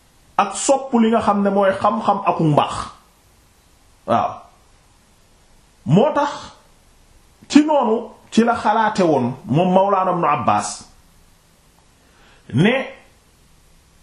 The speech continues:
comme que am na benn atu,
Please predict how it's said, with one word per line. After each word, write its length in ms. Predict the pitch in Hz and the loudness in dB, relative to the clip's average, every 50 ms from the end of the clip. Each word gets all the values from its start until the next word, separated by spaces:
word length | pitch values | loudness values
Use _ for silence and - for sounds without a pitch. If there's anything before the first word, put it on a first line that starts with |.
| _ _ _ _ - - | _ _ _ _ -6 0
comme 260 | - 294 330 370 - | 2 2 2 2 0
que 140 | - 359 320 302 311 - - - - - - - _ _ _ _ _ _ | 0 2 2 2 2 0 -4 -14 -20 -20 -20 -20 _ _ _ _ _ _
am 180 | - - 285 269 | -2 -2 0 0
na 80 | 254 240 | -2 0
benn 240 | 226 233 220 214 | 0 0 0 0
atu, 260 | - - - - - | -2 -2 -2 -4 -6